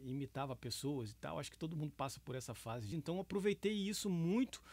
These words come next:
musicalmente. Eu ouvia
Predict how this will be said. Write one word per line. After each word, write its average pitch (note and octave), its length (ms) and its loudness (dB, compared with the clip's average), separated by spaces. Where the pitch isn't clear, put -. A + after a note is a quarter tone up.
musicalmente. F#3 1080 6
Eu C#3 140 6
ouvia D3+ 920 8